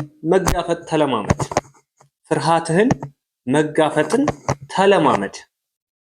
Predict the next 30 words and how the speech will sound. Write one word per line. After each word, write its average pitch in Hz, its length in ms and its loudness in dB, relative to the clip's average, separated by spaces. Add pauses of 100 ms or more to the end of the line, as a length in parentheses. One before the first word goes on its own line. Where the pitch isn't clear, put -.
(180)
ብዙዎቻችን 220 640 4
እውቀቱ 208 300 4
አለን፣ 151 300 0 (1000)
እውቀቱ 208 300 4
አለን 120 280 0
እኮ። 104 140 -8
አሁን 180 200 2
ማንበብ 165 400 4
መጻፍ፣ 156 360 2
ኢቭን 190 280 4
ወደ 139 200 4
አማርኛው 147 400 0
ስንመጣ 127 300 -2 (100)
ማንበብ 156 380 0
መጻፍ 165 280 -2
እንሞክራለን። 185 760 2 (340)
ነገር 196 280 2
ግን 285 200 0 (320)
የሆነ 220 260 2
ሰው 220 200 4
ላይ 180 180 2 (180)
ለመጻፍና 190 580 0 (600)
ቁጭ 202 160 2
ብለን 202 260 4
ለማንበብ 185 420 2
ደግሞ 220 200 4
በጣም 226 280 4
እንፈራለን 180 500 2
አይደለ? 170 200 0 (480)
ይህ 226 200 6